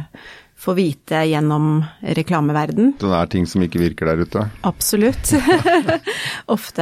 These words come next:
Speaker 1: er det som, eh, virker kanskje reseptbelagt, eller, eh, at man må velge litt andre ting enn det man, eh, roper høyt om i reklameverden, da.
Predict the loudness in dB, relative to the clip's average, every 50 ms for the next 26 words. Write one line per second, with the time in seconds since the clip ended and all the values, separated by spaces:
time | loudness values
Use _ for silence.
0 | 0 0 0 0 0 0 0 0 0 2 2 2 2 2 2 2 2 2 2 2
1 | 2 2 0 0 -2 -4 -4 -2 0 0 0 0 0 0 0 0 0 0 -2 -2
2 | -4 -6 -8 -12 -10 -6 -2 0 0 -2 -2 -6 -14 -20 _ _ -4 -2 0 0
3 | 2 2 2 2 0 0 0 0 0 0 0 0 0 0 0 0 0 0 0 -2
4 | -2 -4 -8 -20 -20 -20 -20 -20 _ -6 -4 -4 -2 0 0 2 2 4 4 2
5 | 4 2 2 0 -2 -6 _ _ _ -20 -20 -20 -18 _ -4 0 0 2 2 2
6 | 2 2 2 2 0 0 0 2 2 0 0 -2 -2 0 2 4 4 4 2 0
7 | 0 2 4 4 4 4 2 2 2 2 2 2 0 0 0 0 0 2 2 2
8 | 2 0 0 0 0 0 0 0 -2 -2 -2 -2 -2 -2 -2 -2 -4 -4 -4 -2
9 | 0 0 2 0 0 0 0 0 0 0 0 -2 -2 -4 -4 -2 -2 0 0 0